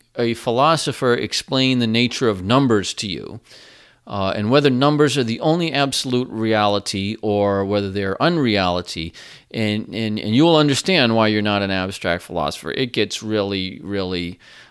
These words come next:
uh, in-depth and, uh, to the point of where I, I usually, you know,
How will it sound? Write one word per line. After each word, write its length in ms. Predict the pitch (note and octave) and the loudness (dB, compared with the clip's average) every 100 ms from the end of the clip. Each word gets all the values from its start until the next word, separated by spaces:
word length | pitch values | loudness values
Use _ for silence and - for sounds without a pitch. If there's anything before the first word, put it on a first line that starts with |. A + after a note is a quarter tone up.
| _ | _
uh, 720 | - F2+ F2 F2 F2 F2 E2+ - | -8 -2 0 0 -2 -2 -4 -4
in-depth 800 | E3+ F#3 C#3+ A2 F#2 F2+ - - - F#2+ | 0 0 2 2 2 0 -8 -20 -16 -10
and, 420 | F#2+ F#2 F2+ - | -8 -6 -8 -10
uh, 200 | - G2+ A2 | -10 -8 -8
to 120 | A2 | -8
the 80 | G2 | -10
point 420 | - A#2+ G#2 - | -6 -4 -4 -6
of 380 | G2+ F#2+ F#2+ - | -6 -6 -6 -12
where 320 | G#2 G2 G2 | -8 -4 -4
I, 260 | F#2 F#2+ F#2+ - | -4 -4 -6 -8
I 100 | G2 | -6
usually, 720 | G2 G#2 G2 G2+ G2 F#2 F2+ _ - - - _ _ _ D#4+ | -4 -4 -4 -4 -4 -6 -8 _ -20 -20 -20 _ _ _ -10
you 160 | G#2 | -8
know, 280 | F2+ F2+ F2+ | -6 -8 -10